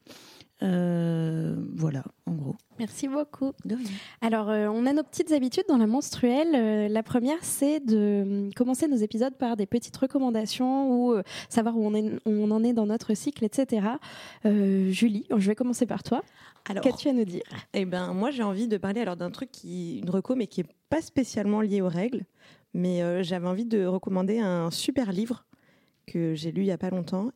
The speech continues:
Speaker 3: et qui est vraiment très chouette. C'est un livre qui a été écrit par Louise May, qui est une autrice qu'on a reçue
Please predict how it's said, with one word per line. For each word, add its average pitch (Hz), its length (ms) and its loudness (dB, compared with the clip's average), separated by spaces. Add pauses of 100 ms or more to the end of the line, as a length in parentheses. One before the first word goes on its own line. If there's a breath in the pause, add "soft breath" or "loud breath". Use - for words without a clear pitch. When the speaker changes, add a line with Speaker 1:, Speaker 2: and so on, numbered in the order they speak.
Speaker 3:
et 175 100 -4
qui - 280 -8
est 156 340 -6 (320)
vraiment 208 240 -2
très - 140 -8
chouette. - 240 -6 (420 loud breath)
C'est - 120 -4
un 185 40 0
livre 233 140 -2
qui - 80 -4
a 202 40 2
été 196 160 -2
écrit 220 220 -2
par 180 260 -4
Louise 220 300 0
May, 202 180 0 (720 soft breath)
qui - 160 -4
est 190 80 2
une 175 240 0
autrice 233 320 -4
qu'on 202 300 0
a 196 80 0
reçue 269 360 -2